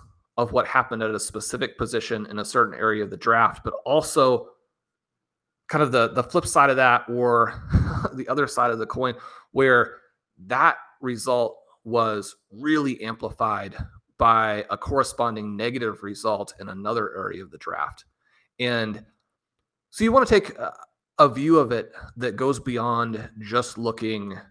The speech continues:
at twenty twenty-three. If you're looking just at twenty twenty-three and saying, "This is what wins," or, "This is what loses, this is the new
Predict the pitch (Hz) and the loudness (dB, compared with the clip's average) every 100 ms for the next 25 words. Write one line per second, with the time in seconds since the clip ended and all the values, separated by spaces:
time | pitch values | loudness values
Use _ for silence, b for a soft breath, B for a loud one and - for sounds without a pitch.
0 | _ _ _ _ _ - 107 - 110 98 | _ _ _ _ _ -6 -6 -6 -10 -8
1 | - 101 92 - 101 85 - 117 143 156 | -8 -8 -10 -8 -8 -8 -6 -2 -2 -4
2 | 135 104 147 147 - 123 113 120 110 - | -6 -2 -2 -2 -6 -6 -4 -4 -6 -4
3 | 117 104 101 113 98 117 143 139 113 113 | -4 -4 -6 -8 -2 0 0 0 -2 -2
4 | 104 120 117 110 104 104 101 127 120 104 | 0 0 0 -2 -6 -8 -6 -6 -6 -4
5 | 104 107 113 110 101 98 - 127 127 123 | -4 -4 -4 -4 -6 -8 -6 -6 -4 -6
6 | - 110 104 110 120 117 113 | -4 -4 -4 -2 -2 0 -2